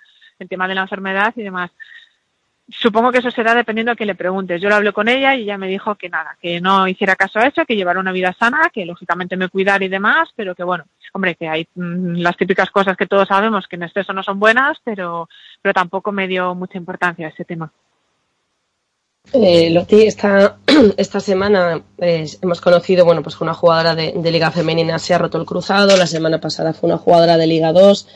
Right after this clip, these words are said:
Speaker 2: Eh,
Speaker 1: Sí.
Speaker 2: siempre son cosas que parece que, que, que rompen, ¿no? Eh, y evidentemente cuando uno se centra solo en sus cosas, pues oye, el que se te rompa el cruzado de la rodilla,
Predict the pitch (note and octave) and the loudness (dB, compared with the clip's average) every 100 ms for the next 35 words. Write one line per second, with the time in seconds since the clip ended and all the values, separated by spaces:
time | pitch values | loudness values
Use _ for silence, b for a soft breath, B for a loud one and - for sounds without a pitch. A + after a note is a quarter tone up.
0 | b b b b b b - - F3+ E3+ | b b b b b b -8 0 4 6
1 | E3 D#3 D#3 - - - G3 F#3 F3+ G3+ | 6 4 0 -10 -16 -4 2 2 4 4
2 | F#3 G3+ G3+ G3 E3+ F#3 G3 F#3 F#3 D3+ | 4 2 2 2 0 -2 -2 0 2 0
3 | - E3 D#3+ D#3 - F3 E3+ E3 D#3 F#3+ | -4 -4 -4 -4 -4 -2 -2 -2 4 4
4 | F#3 F3+ D#3 D#3+ F#3 C#4+ b b b b | 4 0 -2 2 2 0 b b b b
5 | b b - F3+ E3+ E3 D#3+ D#3+ D#3 - | b b -4 0 2 2 0 -2 -4 -8
6 | _ - - F3 F3+ F3+ - F#3 F#3+ F#3 | _ -16 -4 2 6 6 6 4 4 2
7 | E3+ E3+ F3+ F#3 - F3+ - E3 F3 E3 | 4 4 4 2 0 -2 -2 0 0 0
8 | D#3+ F3+ - - F#3+ G3 - - D3+ F3 | -2 -8 -4 0 0 0 -4 -8 -8 -6
9 | D#3 E3 D#3+ - D#3+ E3 D#3 - - D#3+ | -4 -4 -6 -4 0 0 0 -4 -2 0
10 | D#3 D#3 E3+ E3 F3+ F3 E3+ E3+ E3+ E3 | 0 0 -2 0 2 4 4 4 2 -2
11 | b b - F#3 F3+ D#3+ F#3 F#3 F3 F3 | b b -2 -2 -2 -2 2 6 6 4
12 | E3+ E3+ F#3 F#3 G3+ | 4 2 2 0 -2